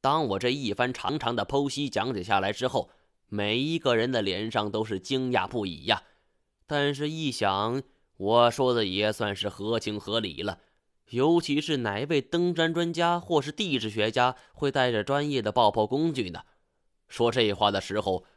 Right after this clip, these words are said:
我一直注意着黄宪章的表情。二十年前，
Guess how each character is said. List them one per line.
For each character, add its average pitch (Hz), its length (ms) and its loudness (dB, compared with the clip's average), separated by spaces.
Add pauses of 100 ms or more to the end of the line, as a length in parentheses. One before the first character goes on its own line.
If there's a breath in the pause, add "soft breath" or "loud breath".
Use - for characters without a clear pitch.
(180 soft breath)
我 113 160 6
一 143 260 0
直 143 220 2
注 120 240 2
意 104 140 -2
着 95 120 -2
黄 143 320 0
宪 104 220 -4
章 151 160 -2
的 120 80 -4
表 82 320 -6
情。 139 300 -4 (560)
二 156 320 2
十 131 100 -6
年 139 240 -2
前， 139 340 -4